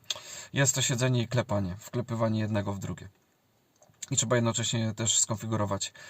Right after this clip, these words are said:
Integrę troszeczkę inaczej. Także no, tyle. Jeżeli macie jakieś pytania, sugestie, to oczywiście piszcie w komentarzach.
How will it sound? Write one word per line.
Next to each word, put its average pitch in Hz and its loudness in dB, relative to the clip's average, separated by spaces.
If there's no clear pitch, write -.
Integrę 110 2
troszeczkę - -6
inaczej. 92 -8
Także 175 6
no, 160 4
tyle. - 6
Jeżeli 165 4
macie 135 4
jakieś - -2
pytania, 117 2
sugestie, 104 -4
to 131 2
oczywiście 110 2
piszcie - -4
w - -16
komentarzach. 143 2